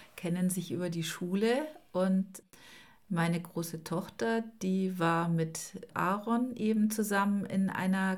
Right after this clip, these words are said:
Klasse im Mörike-Gymnasium hier in Ludwigsburg und mein Sohn Louis, der ist drei Jahre jünger,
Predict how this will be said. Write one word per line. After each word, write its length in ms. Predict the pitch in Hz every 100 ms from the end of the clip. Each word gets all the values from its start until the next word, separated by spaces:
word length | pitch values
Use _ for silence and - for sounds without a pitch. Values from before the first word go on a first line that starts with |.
| 185
Klasse 640 | - 185 190 - 220 214 -
im 400 | 170 170 175 185 - - - -
Mörike-Gymnasium 1200 | 156 170 214 233 233 226 220 220 226 233 233 247 220
hier 400 | - 220 214 208
in 120 | 202
Ludwigsburg 920 | 214 214 214 214 - 208 202 208 -
und 460 | - 180 180 185 -
mein 240 | 170 165
Sohn 240 | 160 160 156
Louis, 440 | 160 190 240 -
der 120 | 170
ist 140 | 170 170
drei 200 | 165 160
Jahre 240 | 160 160
jünger, 460 | 160 156 196 226